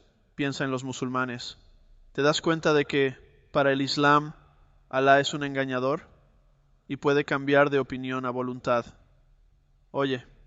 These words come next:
te dije que tenías que tener X cantidad de buenas obras para abrirte camino a mi presencia.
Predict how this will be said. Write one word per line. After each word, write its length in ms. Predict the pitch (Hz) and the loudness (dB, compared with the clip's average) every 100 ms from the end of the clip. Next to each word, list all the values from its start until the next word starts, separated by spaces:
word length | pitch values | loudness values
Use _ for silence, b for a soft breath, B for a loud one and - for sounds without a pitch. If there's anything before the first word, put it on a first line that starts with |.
| _ _ _ - | _ _ _ -8
te 120 | 139 | -4
dije 240 | 151 160 | -2 -4
que 140 | 147 135 | -6 -6
tenías 400 | 131 135 135 - | -6 -6 -6 -6
que 100 | 139 | -6
tener 320 | 131 135 135 | -6 -4 -2
X 340 | 131 - 139 | -2 -4 -6
cantidad 520 | - 135 - 135 135 | -6 -8 -6 0 0
de 100 | 135 | 0
buenas 400 | 127 135 135 127 | -2 -2 -4 -4
obras 340 | 147 139 127 120 | -2 0 -2 -4
para 220 | - 123 | -2 0
abrirte 400 | 123 139 143 143 | 0 -2 -4 -4
camino 400 | 135 127 131 131 | -4 -6 -4 -4
a 60 | 127 | -6
mi 100 | 127 | -6
presencia. 720 | 127 123 135 135 - 123 | -8 -6 -6 -6 -6 -10